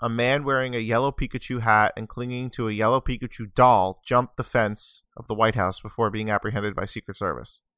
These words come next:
After this guy's arrest, he told law enforcement he wanted to come back to the White House with his son for a tour.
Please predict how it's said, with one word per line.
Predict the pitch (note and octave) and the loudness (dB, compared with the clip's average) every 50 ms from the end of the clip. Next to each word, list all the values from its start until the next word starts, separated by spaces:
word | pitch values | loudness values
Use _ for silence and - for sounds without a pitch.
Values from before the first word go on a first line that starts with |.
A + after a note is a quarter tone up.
| _ _ _ _ - | _ _ _ _ -4
After | B2 C#3+ D#3+ E3+ - F3+ F3 | 0 2 2 2 2 -2 -4
this | D#3+ D3+ - | -4 -4 0
guy's | - C#3+ C3+ B2+ B2+ | 4 4 4 4 2
arrest, | B2+ C3 B2+ A#2 G2 - - | 4 4 4 4 4 2 -2
he | - A2 | -8 -8
told | - - B2+ B2+ A#2+ | -4 -4 -4 -2 -2
law | B2+ B2+ B2 | 0 0 0
enforcement | A#2+ A#2 - A#2 A2 G#2+ - - A2+ A2 | 0 -2 -2 -2 -2 -2 -2 -6 -6 -6
he | A2 | -4
wanted | A2 A2 A2 G#2+ - | -2 -2 -4 -4 -4
to | G#2+ | -8
come | - - - - C#3+ D3+ D#3 | -14 -6 -2 0 0 2 4
back | D#3 C#3+ C#3+ - | 4 4 4 2
to | - C3 | -4 -8
the | B2 A2+ | -4 0
White | A#2+ B2 B2 A#2 | 0 0 0 0
House | A2+ G2+ G2+ - - | 0 -2 -2 -2 -6
with | - G#2 G#2 | -10 -10 -10
his | G2+ - - | -10 -10 -6
son | - B2 A2 G2+ F#2+ G2+ | -2 0 0 0 -2 -4
for | - G2 F#2+ | -6 -6 -6
a | F#2+ | -6
tour. | - - F#2+ E2 C2+ - - | -6 -6 -6 -4 -4 -6 -8